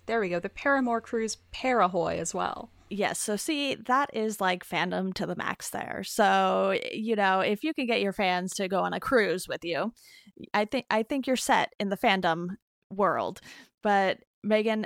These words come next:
Speaker 2: I know you have some music related recommendations, whereas I do not. So I will go ahead and let you dive into yours.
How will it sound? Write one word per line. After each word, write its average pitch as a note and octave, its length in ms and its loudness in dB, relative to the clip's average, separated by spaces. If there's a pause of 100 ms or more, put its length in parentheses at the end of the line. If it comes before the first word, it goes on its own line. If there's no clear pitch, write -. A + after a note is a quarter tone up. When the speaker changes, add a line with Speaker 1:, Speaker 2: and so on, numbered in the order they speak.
Speaker 2:
I G#3+ 120 2
know G#3 240 4
you G3+ 200 -2
have G3 320 -2
some F#3 460 -2 (120)
music C#4+ 320 -2 (160)
related F3+ 600 0 (640)
recommendations, F#3 760 -2
whereas F3+ 340 0
I G3+ 140 2
do B3+ 100 -4
not. F#3+ 340 0
So G3 300 0
I F#3 120 2
will F#3 240 0
go F3+ 100 -4
ahead F#3 240 -2
and F3+ 140 -2
let F3+ 160 -2
you F#3+ 180 -2
dive F3+ 320 -2
into F#3 160 2
yours. F3+ 460 -4